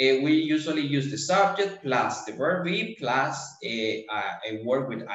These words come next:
ing form. And if we say, "I am working," okay, "I am working,"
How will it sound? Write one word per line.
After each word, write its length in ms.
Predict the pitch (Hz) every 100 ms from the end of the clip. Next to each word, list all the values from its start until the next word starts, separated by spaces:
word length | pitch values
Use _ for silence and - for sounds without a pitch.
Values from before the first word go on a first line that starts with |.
| 104
ing 380 | 107 107 117 113
form. 500 | 202 147 90 87 - _ _ _ _ _ _ -
And 540 | 175 170 175 175 180
if 160 | 190 180
we 120 | 294
say, 680 | 285 147 123 113 117 - - _ _ _ _ -
"I 480 | 185 147 117 - -
am 460 | 156 180 226 185
working," 840 | 160 135 127 127 160 196 226 - - -
okay, 440 | 131 131 110 87 - -
"I 80 | 131
am 240 | 196 226
working," 680 | 147 120 139 139 117 - -